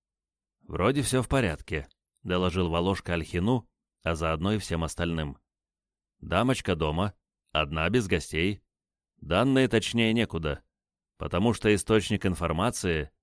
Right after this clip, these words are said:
надежнее не бывает». «Вперед!» — скомандовал Альхин, и вся группа направилась к дому, где проживала Любка, которая, возможно, была фашистской шпионкой Дуней.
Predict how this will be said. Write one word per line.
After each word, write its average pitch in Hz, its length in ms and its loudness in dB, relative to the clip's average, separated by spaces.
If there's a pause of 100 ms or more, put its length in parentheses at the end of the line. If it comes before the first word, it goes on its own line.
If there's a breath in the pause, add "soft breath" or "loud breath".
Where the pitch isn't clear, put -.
(160)
надежнее 101 680 2
не 113 120 2
бывает». 113 640 0 (920)
«Вперед!» — 87 560 0 (460)
скомандовал 78 680 -2
Альхин, 104 440 -2 (560)
и 92 120 0
вся 90 220 0
группа 107 340 0
направилась 85 600 0
к 78 80 -8
дому, 101 340 2
где 82 220 -2
проживала 80 540 -2
Любка, 92 480 -2 (580)
которая, 113 480 2
возможно, 101 580 0
была 87 220 2
фашистской 92 720 -2
шпионкой 82 600 -2
Дуней. 78 560 -4